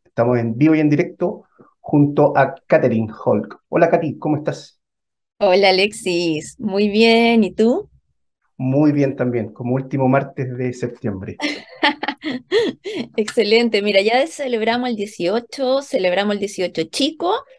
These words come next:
Speaker 2: tal como nos dijo Aura la semana pasada. Y, y ahora tenemos que buscar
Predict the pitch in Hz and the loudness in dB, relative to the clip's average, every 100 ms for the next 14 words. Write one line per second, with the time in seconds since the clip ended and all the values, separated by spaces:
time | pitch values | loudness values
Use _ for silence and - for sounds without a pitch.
0 | _ - - - 220 226 226 226 220 233 | _ -20 -20 0 2 4 4 4 2 0
1 | 208 214 226 233 226 233 247 226 226 226 | 2 2 2 2 2 2 -2 -6 -6 -6
2 | 226 254 - 254 370 554 _ _ _ _ | -4 -6 -6 -6 -6 -8 _ _ _ _
3 | - 240 214 - 214 214 214 202 214 233 | -20 -20 -20 -8 -4 -2 -2 -4 -6 -8
4 | - - 220 262 277 269 294 302 302 262 | -8 -4 -2 0 2 0 0 -6 -2 -2
5 | 262 320 | 0 -2